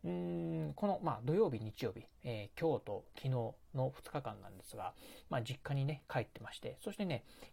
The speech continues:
二年ぶりぐらいに、うん、実家でね、あの、泊まったんですけど、実はね、実家でね、泊まった際に、「え、これ、めっちゃいいんだけど」と思ってですね、これは欲しいなと思ったね、えー、ものをね、見つけたんですよね。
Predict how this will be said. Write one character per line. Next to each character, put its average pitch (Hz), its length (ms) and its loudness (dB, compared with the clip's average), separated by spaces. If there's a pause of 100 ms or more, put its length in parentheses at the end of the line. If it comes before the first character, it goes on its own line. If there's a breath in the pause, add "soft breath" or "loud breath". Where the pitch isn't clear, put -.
二 131 140 4
年 294 260 0
ぶ 285 80 0
り 247 120 2
ぐ 240 100 -2
ら 196 100 6
い 107 120 -4
に、 113 380 -2 (120)
う 127 40 -6
ん、 110 280 -2
実 - 180 -10
家 131 140 4
で 123 100 -2
ね、 110 200 -4 (180)
あ 120 100 0
の、 107 160 -2 (380 loud breath)
泊 143 80 4
ま 127 80 6
っ - 80 -2
た 113 100 -2
ん 101 60 -6
で 95 80 -10
す - 80 -16
け 107 80 -8
ど、 104 240 -4 (260 loud breath)
実 - 80 0
は 160 60 2
ね、 113 260 0
実 131 120 0
家 - 180 -4
で 185 80 0
ね、 160 260 -2
泊 156 100 -2
ま 180 100 0
っ - 100 -16
た 180 100 -2
際 117 220 -2
に、 110 280 -2 (300 loud breath)
「え、 - 240 0
こ - 200 0
れ、 220 200 2 (240)
め 135 140 2
っ - 120 -4
ち - 120 0
ゃ - 80 2
い 247 80 -2
い - 20 0
ん 240 160 2
だ 151 100 4
け 147 80 6
ど」 117 180 4
と - 80 -10
思 135 120 2
っ - 20 -4
て 127 140 -6
で 104 40 -4
す - 100 -10
ね、 110 220 -4 (360 loud breath)
こ - 260 -2
れ - 80 4
は 220 100 6
欲 214 140 2
し - 160 -2
い 196 40 4
な 139 180 4
と 143 80 0
思 135 100 6
っ 135 80 0
た 110 140 -2
ね、 127 200 2 (200)
え 123 320 4
ー、 107 40 -2
も 131 120 4
の 123 100 6
を 104 60 -2
ね、 107 100 -2
見 107 80 -4
つ - 80 -8
け 127 80 -2
た 117 140 -2
ん 110 40 -6
で 120 60 -12
す - 80 -14
よ 131 80 -8
ね。 107 220 -10